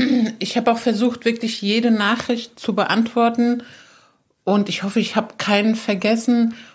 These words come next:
Und es war wirklich, es war so rührend, diese,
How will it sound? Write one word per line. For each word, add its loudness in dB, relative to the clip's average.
Und 0
es -4
war 2
wirklich, -2
es -6
war 2
so -2
rührend, 2
diese, -2